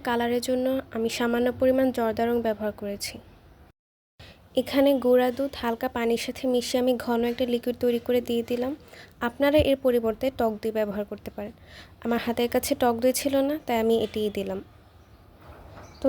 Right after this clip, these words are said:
দিয়ে দিলাম পরিমাণ মতো লবণ, এক টেবিল চামচ রান্নার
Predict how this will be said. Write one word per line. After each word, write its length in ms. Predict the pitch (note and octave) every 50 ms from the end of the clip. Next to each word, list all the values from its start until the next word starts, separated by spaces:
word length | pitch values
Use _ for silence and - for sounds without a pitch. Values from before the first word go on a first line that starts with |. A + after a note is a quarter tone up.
| B3+ A#3+
দিয়ে 180 | B3 B3+ B3+ B3+
দিলাম 340 | A#3+ C4 C4 C4 C4+ C4+ C4+ C#4+ C#4+ C#4 - - - - - - -
পরিমাণ 300 | C4+ C4 B3+ B3+ B3 B3 B3
মতো 160 | B3 A#3+ A#3+ B3+ B3 A#3
লবণ, 320 | A3 G#3+ G#3 A3 A#3 A#3+ C#4 D4+ - - - - - - - - - - - - - - - - - - - - - - - - - A#3+
এক 60 | B3 A#3+ -
টেবিল 260 | - C#4 C4+ C#4 C#4+ C#4
চামচ 280 | - C#4 C4+ C#4 C#4+ C#4 C#4+ -
রান্নার 320 | B3 A#3 A3+ A#3 A#3+ A#3+